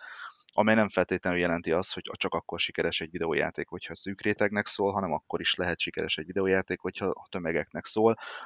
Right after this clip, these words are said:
A lényeg mindig az, hogy hol van az az egyensúly, amelyet meg lehet teremteni. És ez valahol szerintem igazából a, a fejlesztőnek a felelőssége is, vagy a,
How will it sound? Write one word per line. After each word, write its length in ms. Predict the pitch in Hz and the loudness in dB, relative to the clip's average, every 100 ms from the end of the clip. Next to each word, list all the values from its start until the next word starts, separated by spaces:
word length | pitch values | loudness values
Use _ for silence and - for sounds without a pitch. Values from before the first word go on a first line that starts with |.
| - | -10
A 300 | - 98 117 | 4 12 12
lényeg 300 | 117 95 95 | 12 8 6
mindig 260 | 95 90 90 | 2 2 2
az, 160 | 90 | 0
hogy 140 | - - | -4 0
hol 200 | 92 87 | 4 4
van 120 | 85 | 4
az 100 | 85 | 0
az 100 | 90 | 2
egyensúly, 640 | 87 82 87 - 92 90 | 2 2 2 2 2 -2
amelyet 480 | 85 85 82 - - | -2 -2 -2 -4 -10
meg 200 | - 92 | 2 2
lehet 260 | 87 85 85 | 4 0 0
teremteni. 680 | 92 85 85 - 85 90 - | 2 2 0 -2 -2 -4 -2
És 200 | 101 - | 0 2
ez 80 | |
valahol 260 | 135 185 156 | 6 8 8
szerintem 460 | - 139 127 123 120 | 8 4 2 2 2
igazából 500 | 113 107 104 101 101 | 4 4 6 10 10
a, 180 | 92 - | 8 2
a 100 | - | -2
fejlesztőnek 680 | - 117 104 - - 90 92 | 6 8 8 4 0 -2 -2
a 60 | |
felelőssége 680 | - 98 87 90 - 90 87 | 0 4 4 4 2 4 2
is, 320 | 82 92 - - | 2 2 2 2
vagy 200 | 85 87 | 2 4
a, 200 | 87 | 4